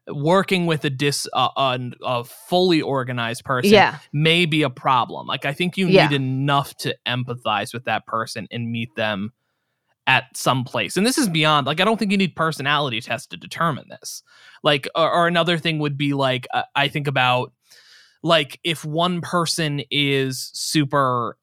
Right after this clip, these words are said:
Speaker 1: like, impulsive and another person's a planner, at some point, both of those people need to be able to, like, meet the other person where they are. And if you are too far to the extremes in those person,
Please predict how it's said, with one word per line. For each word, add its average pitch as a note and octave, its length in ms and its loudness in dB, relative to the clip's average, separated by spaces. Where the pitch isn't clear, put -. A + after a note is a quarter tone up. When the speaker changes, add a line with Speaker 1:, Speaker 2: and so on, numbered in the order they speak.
Speaker 1:
like, D#3 360 0
impulsive D#3+ 580 0
and C3+ 100 0
another C3+ 300 0
person's B2+ 420 0
a A#2 60 -6
planner, A#2 580 0
at F3 120 0
some D4+ 300 2
point, A3 320 0
both F#3+ 240 2
of G#3 80 2
those F#3 180 2
people D#3+ 360 -2
need D3 240 -2
to D#3 100 0
be D3 280 0
able C#3+ 200 0
to, C3 160 -6
like, B2+ 340 -2
meet C#3+ 460 0
the D3 100 0
other B2+ 200 0
person B2+ 420 -4
where A#2 180 -4
they A#2+ 300 -2
are. G#2 260 -2
And G#2+ 80 -8
if B2 140 -8
you D3 160 0
are C3 80 0
too E3 280 -6
far C3+ 240 0
to B2+ 100 -8
the A#2 120 -6
extremes C#3 540 -4
in A#2 80 -8
those A2+ 180 -6
person, A#2+ 380 -8